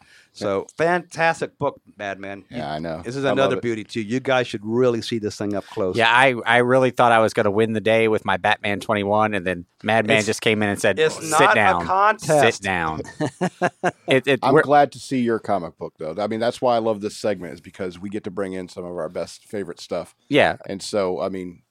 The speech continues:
Speaker 2: I, I appreciate that, that Batman, that old Batman you got
Speaker 1: I
Speaker 2: there.
Speaker 1: gotta hand it to Ted out there in California asking us to do this, uh, because there's a good probably twenty minutes when we show the books that we're gonna be showing this week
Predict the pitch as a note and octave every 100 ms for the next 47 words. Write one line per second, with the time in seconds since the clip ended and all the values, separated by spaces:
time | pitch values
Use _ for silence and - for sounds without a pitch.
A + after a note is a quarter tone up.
0 | _ _ - B2+ C3 - C#3+ C#3+ - C3+
1 | - B2+ A2+ - _ _ _ _ _ A#2
2 | A2+ F2 A2 G2 G#2+ G#2 F#2 F2 F#2+ F#2+
3 | F#2+ F#2 F2 F2 F2 E2+ E2 C3+ E3+ F#3+
4 | F3+ D#3 D#3+ D#3 - D3 C3 B2 - -
5 | C3+ D3 - B2 C3 - B2+ A#2 - B2
6 | A#2+ C3 C3 A2+ A2+ A2+ B2 A#2+ _ A#2
7 | C3 C#3+ D3 - _ _ - A#2 A#2 B2+
8 | B2 C3+ B2 F3+ F3 D#3 D#3+ D#3+ C3+ _
9 | - D3+ D3 C#3 - - D3+ C#3 B2 C#3
10 | C#3+ - C#3 B2+ B2 C3 - C#3+ C#3 B2
11 | G#2 B2+ B2+ A2 A#2 B2 A#2 A2+ B2 B2+
12 | C3+ C#3 D3+ D#3